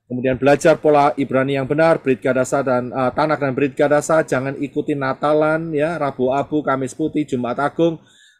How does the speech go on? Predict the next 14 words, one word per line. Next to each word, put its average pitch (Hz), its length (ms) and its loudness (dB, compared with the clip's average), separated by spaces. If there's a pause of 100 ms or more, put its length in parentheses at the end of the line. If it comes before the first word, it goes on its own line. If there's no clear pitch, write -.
(100)
eh, 127 240 2
kemudian, 127 640 0
eh, 117 460 -4 (560)
Easter, 170 640 4 (100)
ya, 151 140 2 (320)
telur 127 240 0
Paskah, 151 560 -2
bu-, - 320 -6
buang 139 320 2
itu 127 80 -4
semua, 170 480 0 (480)
ya, 170 240 -2 (160)
banyak 131 560 -6
hal 135 240 -2